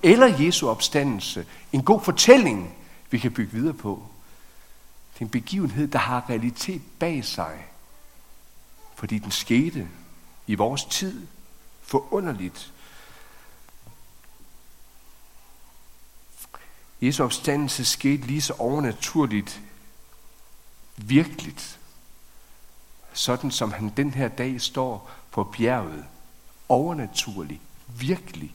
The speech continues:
Det er ham. Men i et underligt skær, nyt skær, lysende skær. Og endda lige så underligt, at to, der ellers var i dødens søvn, står ved siden af ham. Moses og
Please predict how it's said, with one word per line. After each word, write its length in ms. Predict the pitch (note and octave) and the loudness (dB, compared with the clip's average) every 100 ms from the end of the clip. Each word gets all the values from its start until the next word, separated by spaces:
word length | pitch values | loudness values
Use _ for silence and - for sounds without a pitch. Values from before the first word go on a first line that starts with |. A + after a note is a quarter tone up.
| - | -6
Det 140 | G2 | -2
er 40 | G#2+ | -2
ham. 300 | B2+ C#3 F#3 - - - - - - - - - - - - - - - - - - - - | 0 -2 -4 -12 -20 -20 -20 -20 -20 -20 -20 -20 -20 -20 -20 -20 -20 -20 -20 -20 -20 -20 -8
Men 120 | - A#2 | 0 2
i 80 | |
et 80 | C#3 - | 0 0
underligt 340 | D#3 F3+ C#3+ A#2+ | 0 2 0 -2
skær, 320 | - G#2+ A2 - - | -4 -4 -4 -10 -2
nyt 220 | D#3 F3 | -2 0
skær, 360 | - - E2+ D2+ | -4 -4 -6 -4
lysende 480 | C3+ F#3 A#3 - G2 | 2 4 4 2 -2
skær. 340 | - - E2 - - - - - - - - - - - - - - - - | -4 -4 -8 -8 -20 -20 -20 -20 -20 -20 -20 -20 -20 -20 -20 -20 -20 -14 -6
Og 80 | |
endda 140 | F#2 G#2 | 0 0
lige 160 | A#2+ | 0
så 100 | - | 0
underligt, 420 | G2 A2 A2+ F2+ - G#2 | 2 2 -2 -4 -10 -8
at 100 | - | -2
to, 380 | D#3+ F3 - - - - - - - - | 0 0 -4 -14 -10 -6 -6 -8 -14 -2
der 80 | A#2 | 0
ellers 340 | A2+ C3+ A#2+ - | 2 0 0 4
var 200 | G#2+ A2 | 4 4
i 60 | G2 | 0
dødens 280 | C#3 A#2 G2 | 2 2 0
søvn, 360 | - D#3 B2+ A#2+ - - - - - | 0 -2 -4 -16 -18 -20 -20 -20 -10
står 240 | - D3 B2 | 0 2 2
ved 100 | G#2 | 0
siden 260 | - B2 | -2 0
af 120 | G2+ G#2+ | 0 -4
ham. 200 | F#2+ - - - - - - - - - | -10 -16 -16 -16 -16 -18 -18 -20 -16 -6
Moses 760 | F#2 C3+ - F2 - - - - - - - | -6 -4 -6 -4 -4 -4 -8 -20 -20 -10 -6
og 280 | F#2 E2+ | -4 -6